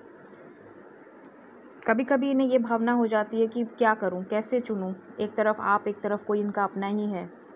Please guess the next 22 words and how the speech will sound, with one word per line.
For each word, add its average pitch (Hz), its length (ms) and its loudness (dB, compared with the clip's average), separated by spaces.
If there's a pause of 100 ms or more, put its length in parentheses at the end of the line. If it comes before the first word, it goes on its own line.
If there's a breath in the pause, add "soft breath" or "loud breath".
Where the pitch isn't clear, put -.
(760 loud breath)
confusion 233 540 2
बहुत 240 200 2
ज़्यादा 196 280 0
है, 196 120 -2
लेकिन 196 280 -2
इन्हें 226 200 0
किसी 240 260 -4
एक 220 160 -2
को 240 80 -2
चुनना 214 300 -4
होगा। 185 400 -8 (1900)
family 254 580 2 (220)
pressure 233 320 2
बहुत 220 240 2
ज़्यादा 190 260 0
है, 196 160 -2
maybe 220 300 -2
आप 214 200 2
में 220 100 -2
से 220 140 -4
काफ़ी 208 320 -2
लोग 202 300 -2